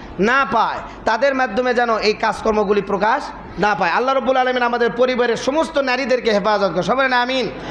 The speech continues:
এই জন্য ভাই মহতারাম, দুস্তার বুজুর্গ, আমরা যদি মুসলমান হতে চাই আর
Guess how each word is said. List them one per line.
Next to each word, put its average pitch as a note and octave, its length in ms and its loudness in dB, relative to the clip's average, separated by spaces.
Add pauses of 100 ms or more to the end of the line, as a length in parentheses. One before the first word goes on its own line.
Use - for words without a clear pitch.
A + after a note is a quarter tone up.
(200)
এই C4 140 2
জন্য C4 200 0
ভাই A#3+ 140 2
মহতারাম, A3 380 0
দুস্তার G#3 280 0
বুজুর্গ, G3+ 420 2 (240)
আমরা B3+ 320 0
যদি A#3+ 180 0
মুসলমান C#4 600 2
হতে A3 220 2
চাই F#3 280 0 (220)
আর F#3+ 120 2